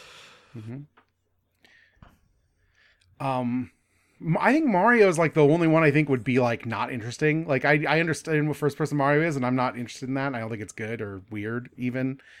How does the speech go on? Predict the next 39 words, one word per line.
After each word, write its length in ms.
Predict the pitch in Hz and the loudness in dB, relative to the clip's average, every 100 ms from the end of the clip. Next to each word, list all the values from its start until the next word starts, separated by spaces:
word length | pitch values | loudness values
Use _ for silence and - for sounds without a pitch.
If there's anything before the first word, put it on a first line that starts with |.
| _ - | _ -10
in 220 | 113 104 | -8 -8
fun 280 | - 123 127 | -6 -2 -2
ways. 300 | 131 139 131 | 0 -2 -2
It'd 140 | 107 | -6
just 140 | 113 | -8
be 120 | 101 98 | -8 -8
miserable. 600 | 90 90 92 92 95 107 | -8 -10 -12 -12 -14 -10
That's 180 | 156 160 | -8 -4
the 60 | |
only 140 | 123 98 | -4 -4
one. 320 | 92 95 107 _ _ _ _ - - | -8 -10 -14 _ _ _ _ -8 -2
I 80 | |
don't 80 | 220 | -2
know 80 | 208 | -2
what 100 | 185 | -2
first 180 | 190 143 | -2 -2
person 220 | 170 147 | -2 -4
Kirby 300 | 120 143 156 | 0 2 2
is, 100 | 165 | 0
but 120 | 131 | 0
I'd 120 | 185 | -2
play 200 | - - | -4 -10
it. 120 | 90 - | -12 -14
Sure, 280 | - 156 127 | -16 -14 -10
why 120 | 117 | -8
not? 240 | 123 123 - _ _ _ _ _ _ _ _ _ _ _ - _ _ - | -8 -10 -14 _ _ _ _ _ _ _ _ _ _ _ -20 _ _ -8
The 100 | 156 | 0
thing, 260 | 311 277 - - | 2 0 -2 -8
the 80 | |
thing, 380 | 156 254 277 214 | -2 2 2 2
the 100 | 175 | 2
appeal 280 | 170 - 269 | 0 0 -2
of 80 | 233 | 0
first 240 | 190 175 | -2 -2
person 640 | - 160 156 139 127 113 120 - 147 139 | 0 -2 0 0 0 -2 -6 -12 -12 -6
Nintendo 440 | 131 123 151 160 | -4 -2 0 0
games 200 | 131 127 - | 0 -4 -4
to 100 | 120 | -6
me 200 | 113 | -6